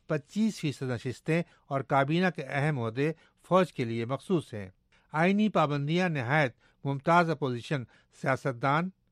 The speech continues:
آنگ سان سوچی کی جانب سے صدارتی عہدے کے انتخاب میں حائل ہیں۔ دیگر آئینی پابندیاں اور امتیازی سلوک بعض اقلیتی، نسلی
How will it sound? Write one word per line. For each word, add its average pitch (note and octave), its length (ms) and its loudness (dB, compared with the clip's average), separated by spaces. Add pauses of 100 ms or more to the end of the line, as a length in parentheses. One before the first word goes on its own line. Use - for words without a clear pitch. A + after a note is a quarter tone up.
(280)
آنگ F3+ 280 0
سان E3 200 0
سوچی C#3 360 -6
کی D3+ 100 -8
جانب C3 320 -2
سے F3+ 200 0 (400)
صدارتی D3+ 500 2
عہدے C#3 280 -2
کے D#3 140 -4
انتخاب C3+ 440 0
میں D#3 220 -2 (340)
حائل D3 260 4
ہیں۔ F#2+ 200 -8 (280)
دیگر F#3 440 2
آئینی F3+ 520 2
پابندیاں C3+ 680 0 (260)
اور C#3 160 0
امتیازی D3+ 480 0
سلوک D3 420 0 (280)
بعض D#3+ 380 6
اقلیتی، D3 580 -2
نسلی D#3+ 520 -4